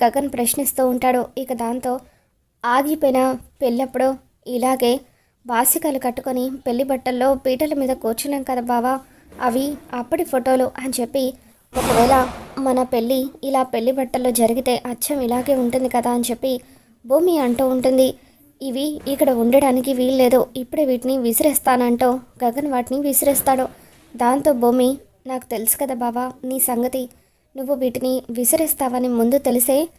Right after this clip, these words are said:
వీటి మీద గ్లాస్ వేయించలేదు, కేవలం లామినేషన్ మాత్రమే చేయించాను. నువ్వు ఎంత వీటిని విసిరి కొట్టినా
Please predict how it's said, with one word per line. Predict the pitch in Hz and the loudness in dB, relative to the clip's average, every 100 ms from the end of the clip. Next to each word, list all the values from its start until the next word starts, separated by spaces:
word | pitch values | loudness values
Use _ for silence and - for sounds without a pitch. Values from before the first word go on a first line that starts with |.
| _ _ _ _ | _ _ _ _
వీటి | 254 285 277 | -6 -4 -4
మీద | 233 254 247 | 0 -2 0
గ్లాస్ | 233 262 - | 0 2 2
వేయించలేదు, | 262 254 247 254 247 247 - | 2 2 2 2 2 0 -6
కేవలం | 262 233 254 247 - _ _ _ 262 | -6 -2 -2 -4 -8 _ _ _ -4
లామినేషన్ | 247 247 311 320 311 269 247 | 0 2 2 2 2 2 2
మాత్రమే | 226 240 247 277 | 0 0 -2 0
చేయించాను. | 294 277 269 269 254 262 - _ _ _ | 2 2 2 0 0 -2 -10 _ _ _
నువ్వు | 262 262 269 - 233 233 | -6 -2 -2 0 2 4
ఎంత | 254 294 | 4 2
వీటిని | 262 233 240 269 240 | 0 0 0 0 2
విసిరి | 233 - 294 | 2 2 0
కొట్టినా | 262 240 262 | -2 -2 -4